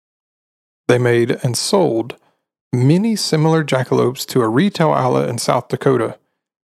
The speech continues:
and another taxidermist continues to manufacture the horned rabbits in the twenty-first century. Um, stuffed and mounted, jackalopes are found in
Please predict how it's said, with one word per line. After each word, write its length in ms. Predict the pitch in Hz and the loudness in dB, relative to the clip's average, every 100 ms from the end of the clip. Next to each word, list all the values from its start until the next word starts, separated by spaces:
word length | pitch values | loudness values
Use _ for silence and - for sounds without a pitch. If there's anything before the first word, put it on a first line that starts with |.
| _ - | _ -4
and 100 | 117 | 0
another 400 | 123 160 233 214 | 2 2 2 0
taxidermist 680 | - 117 - 117 117 131 - | -2 -4 -2 -2 0 -2 -4
continues 480 | 131 - 202 165 | -6 -2 0 0
to 100 | - | -2
manufacture 600 | 123 120 117 - 117 - 123 | -2 -2 -2 -4 -4 -2 -2
the 100 | 110 | -2
horned 340 | 135 127 117 | -2 -2 0
rabbits 480 | 117 113 117 135 - | 0 0 -2 -4 -4
in 140 | 151 | -4
the 60 | 131 | -4
twenty-first 500 | - 147 135 147 - | -2 -2 0 -2 0
century. 440 | 190 165 117 107 - _ _ _ _ _ _ _ _ _ _ _ | 0 0 -2 -4 -10 _ _ _ _ _ _ _ _ _ _ _
Um, 320 | 117 117 113 - | -2 0 -4 -8
stuffed 400 | - 170 180 196 | 0 2 2 0
and 100 | 170 | 2
mounted, 460 | 143 117 123 156 - | 2 0 -2 -4 -2
jackalopes 480 | 139 127 139 123 - | -2 0 0 0 -4
are 60 | |
found 320 | - 127 127 | -2 -2 0
in 180 | 123 120 | -2 -4